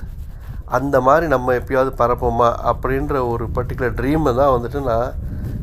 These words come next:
நாற்பது வயசு கிராஸ் பண்ண பிறகு ஃபுல்ஃபில் பண்ணியிருக்கேன். நீங்கள்லாம் இருபது வயசுலயே இதெல்லாம் பண்ணலாம். பதினெட்டுக்கு மேல இருந்தாலே வந்துட்டு இந்த ட்ரைனிங் ப்ரோக்ராம் அட்டெண்ட் பண்ணலாம்.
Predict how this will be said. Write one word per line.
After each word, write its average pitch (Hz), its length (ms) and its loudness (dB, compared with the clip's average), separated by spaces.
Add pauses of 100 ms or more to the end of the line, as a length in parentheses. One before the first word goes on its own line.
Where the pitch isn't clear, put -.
நாற்பது 120 420 0
வயசு 131 240 -2
கிராஸ் 127 320 4
பண்ண 120 160 -2
பிறகு 113 360 -6
ஃபுல்ஃபில் 120 320 -6
பண்ணியிருக்கேன். 107 440 -4 (1160)
நீங்கள்லாம் 147 460 6
இருபது 139 480 2
வயசுலயே 135 640 -2
இதெல்லாம் 120 340 0
பண்ணலாம். 117 460 0 (600)
பதினெட்டுக்கு 131 540 0
மேல 143 200 2
இருந்தாலே 127 380 2
வந்துட்டு 123 500 -2 (520)
இந்த 120 200 -2
ட்ரைனிங் 131 360 0
ப்ரோக்ராம் 120 400 2
அட்டெண்ட் 117 220 0
பண்ணலாம். 113 440 -2